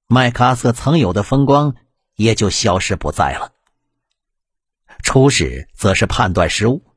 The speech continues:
导致美军在圣诞节前结束战争的总攻势中遭到惨败，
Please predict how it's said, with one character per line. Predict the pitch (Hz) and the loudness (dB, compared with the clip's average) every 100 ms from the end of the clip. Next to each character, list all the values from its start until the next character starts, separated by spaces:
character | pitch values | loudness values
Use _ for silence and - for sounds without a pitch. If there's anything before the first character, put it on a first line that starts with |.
| _ - - | _ -20 -4
导 | 117 127 | 0 0
致 | 151 | 2
美 | 139 113 | 2 2
军 | 120 147 | 2 0
在 | 143 135 | 2 0
圣 | - 160 131 | 0 0 0
诞 | 107 | 0
节 | - 139 | 0 -2
前 | - 120 | 0 -2
结 | - 120 | 0 -2
束 | - 120 | 0 0
战 | 143 113 | 0 -2
争 | 131 | 0
的 | 151 | -2
总 | - 65 | -2 -6
攻 | 71 131 | -2 0
势 | - 127 | 2 0
中 | 107 120 123 - | 2 0 0 -4
遭 | - 85 | -2 0
到 | 87 85 | 0 -2
惨 | - - | -2 -4
败， | 76 110 | -2 -4